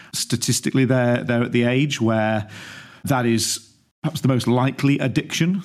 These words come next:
that they and their peers will face. So we looked at the, the signs, the symptoms. We talk about how the gaming industry is, is designed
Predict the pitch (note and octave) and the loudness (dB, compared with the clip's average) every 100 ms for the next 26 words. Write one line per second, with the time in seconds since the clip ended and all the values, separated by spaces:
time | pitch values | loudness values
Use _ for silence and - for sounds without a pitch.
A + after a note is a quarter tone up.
0 | - B2+ B2 C3 B2+ A#2+ B2+ B2 C3 B2 | -2 -2 0 0 2 2 2 0 2 2
1 | A#2 B2+ A#2 D3 E3+ E3+ C#3 D3+ - D#3 | 4 2 2 0 0 2 4 4 2 0
2 | C3 B2+ B2 - - - - - _ - | 4 4 4 0 -12 -14 -16 -20 _ -2
3 | - E3+ E3 E3 D#3 D#3+ - - E3 - | 2 4 4 4 4 0 -2 2 2 2
4 | D#3+ D#3 D3+ A#2 A2+ A2+ G2+ A2+ A#2+ A2 | 4 4 4 2 -2 -2 -2 -4 -2 -2
5 | A2 C3 B2 A#2+ A#2+ A#2+ A#2 - B2+ A#2+ | 0 2 4 6 6 4 0 2 4 4
6 | A#2 A2+ A2 G2+ - - - - - - | 4 2 2 0 -4 -8 -16 -18 -18 -20
7 | - - B2+ G2 C#3 C3+ D3 B2+ D3+ A#3+ | -8 0 0 2 2 4 4 2 2 2